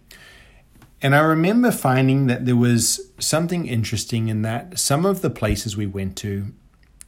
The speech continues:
which were pretty easy to get to, they were beautiful, but there were a lot of people there. There were a lot of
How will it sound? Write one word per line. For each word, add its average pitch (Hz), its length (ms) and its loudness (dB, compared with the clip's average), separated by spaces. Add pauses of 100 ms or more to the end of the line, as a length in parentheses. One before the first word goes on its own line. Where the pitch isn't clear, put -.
which 110 300 -4
were 117 80 0
pretty 143 440 -2
easy 104 280 -2
to 101 160 -8
get 131 340 -4
to, 107 280 -10 (280)
they 131 120 -2
were 156 140 2
beautiful, 135 680 -2 (180)
but 120 140 -4
there 135 100 2
were 139 120 2
a - 20 2
lot 104 260 0
of 101 160 -8
people 139 360 -2
there. 98 140 -2
There 104 140 -6
were 107 60 -4
a 107 40 -4
lot 104 220 -4
of 107 160 -6